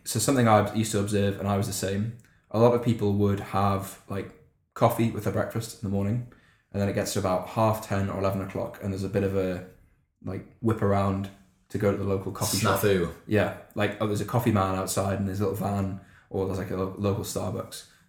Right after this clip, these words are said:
Speaker 1: and people do that every day, for example.
Speaker 2: Mm-hmm.
Speaker 1: And so what I started realizing was actually, like, the coffee that you get is normally, unless it's, like,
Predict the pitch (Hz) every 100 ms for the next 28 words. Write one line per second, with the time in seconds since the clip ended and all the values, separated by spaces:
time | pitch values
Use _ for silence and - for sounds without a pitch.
0 | - 107 117 107 107 98 95 95 92 92
1 | - - _ _ _ _ _ _ _ _
2 | _ 104 98 90 - 107 104 123 - -
3 | - 104 101 104 98 95 95 - _ _
4 | _ _ _ _ _ _ _ - 113 113
5 | 113 107 - 113 98 101 107 101 98 98
6 | 101 98 101 - - - 104 - 98 98
7 | 95 - 95 95 - - - 113 101 98
8 | 95 98 101 - - 101 - 107 113 104
9 | 101 - 127 135 - 101 98 98 -